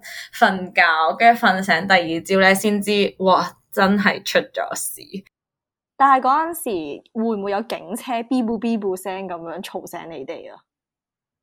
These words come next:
Speaker 1: 我哋冇聽到警車聲啊，嗰陣時。但係後面睇新聞好似係話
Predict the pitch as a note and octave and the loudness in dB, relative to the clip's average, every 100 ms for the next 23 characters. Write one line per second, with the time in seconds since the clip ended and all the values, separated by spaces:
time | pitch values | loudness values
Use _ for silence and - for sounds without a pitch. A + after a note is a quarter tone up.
0 | _ - C4+ D4+ C#4 A#3+ A#3 C#4+ D4 A3+ | _ 0 4 6 6 4 2 2 4 2
1 | A3 E3+ E3+ E3+ G#3 G3 F#3+ F3+ E3+ E3 | 2 -4 -4 -2 2 2 2 2 2 -2
2 | D3+ D#3+ E3+ F#3+ - - - - _ _ | -4 -4 -4 -6 -10 -10 -12 -18 _ _
3 | _ _ _ _ _ _ _ - C4 B3+ | _ _ _ _ _ _ _ 0 2 4
4 | C#4+ B3+ B3+ B3 B3+ A#3+ A#3+ A3+ G3+ G#3+ | 4 4 2 2 2 2 0 2 2 4
5 | D#4+ D#4+ A#3+ - F#3 F#3 B3 - C4+ A#3 | 2 2 0 2 2 2 0 -2 0 2
6 | A3+ F#3+ F#3 F3+ F#3 E3+ F3 | 4 4 4 4 4 4 2